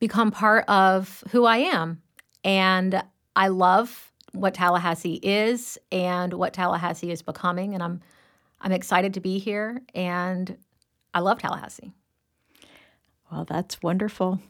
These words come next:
Speaker 2: We're glad you're here. It was really fun to talk to you about issues that are so important to our happiness, you know, wellness, healthiness,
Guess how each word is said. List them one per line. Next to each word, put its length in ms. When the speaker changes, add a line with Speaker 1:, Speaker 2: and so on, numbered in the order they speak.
Speaker 2:
We're 120
glad 340
you're 120
here. 380
It 60
was 380
really 220
fun 240
to 80
talk 320
to 120
you 320
about 600
issues 380
that 100
are 80
so 340
important 540
to 100
our 140
happiness, 800
you 100
know, 340
wellness, 640
healthiness, 880